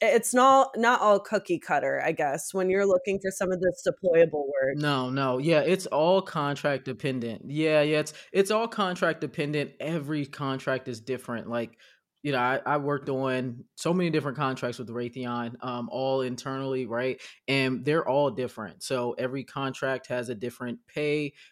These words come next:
Speaker 2: Every contract has different rules and regulations based on the country that you're in. Like, so for South Korea, they had different laws for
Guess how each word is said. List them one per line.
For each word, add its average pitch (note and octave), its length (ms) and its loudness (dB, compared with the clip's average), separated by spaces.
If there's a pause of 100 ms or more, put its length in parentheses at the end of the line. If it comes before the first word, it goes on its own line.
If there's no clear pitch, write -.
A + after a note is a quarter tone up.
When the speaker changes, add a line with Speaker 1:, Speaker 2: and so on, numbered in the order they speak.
(120)
Speaker 2:
Every C3 220 -2
contract C3 580 -2
has B2 220 -4
different B2+ 400 -6
rules C3+ 360 -4
and B2 100 -6
regulations B2+ 720 -6
based B2+ 380 -6
on A#2+ 440 -4
the A#2 140 -8
country C3+ 420 -8
that D#3 240 -4
you're D#3+ 120 -6
in. E3 280 -4 (300)
Like, C#3 220 2
so C#3 200 0
for C#3 160 -4
South D3 320 0
Korea, C#3+ 460 0
they C3 160 2
had B2+ 300 -2
different B2+ 480 -6
laws B2+ 520 0
for A#2+ 460 -4